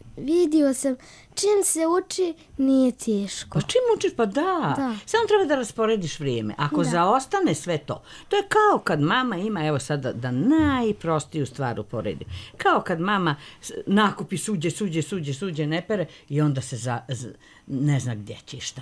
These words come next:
Speaker 2: će. Ovako kad stalno pomalo čisti, radi, ono bude sve čisto. Tako u đak, kad očisti znanje, kad s-, složi u svojoj glavici, sve bude super.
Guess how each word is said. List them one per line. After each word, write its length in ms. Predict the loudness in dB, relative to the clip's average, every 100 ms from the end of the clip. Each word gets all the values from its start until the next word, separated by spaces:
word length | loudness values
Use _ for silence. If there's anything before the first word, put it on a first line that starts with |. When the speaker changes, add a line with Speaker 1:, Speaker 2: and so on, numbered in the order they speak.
| -18
Speaker 2:
će. 200 | -12 -6
Ovako 260 | -6 -4
kad 180 | -6 -6
stalno 440 | -6 -6 -4 -4 -4
pomalo 500 | -2 -2 -2 -6 -12 -20 -20 -18 -8
čisti, 480 | -6 -6 -6 -6 -6
radi, 400 | -6 -8 -10 -8
ono 220 | -4 -4
bude 260 | -4 -8 -10
sve 200 | -12 -16
čisto. 340 | -14 -14 -12 -4
Tako 320 | -2 0 0
u 80 | 2
đak, 380 | 0 -2 -8 -8
kad 200 | -6 0
očisti 480 | 0 -2 -6 -8 -6
znanje, 480 | -2 -2 0 -4 -6 -16 -16
kad 180 | -10 -8
s-, 280 | -10 -16 -18 -14
složi 560 | -4 0 2 0 -2 -10 -12 -12
u 60 | -12
svojoj 320 | -6 -2 -2
glavici, 440 | -2 -2 -4 -6 -10
sve 180 | -6
bude 320 | -6 -6 -10 -12
super. 400 | -14 -16 -18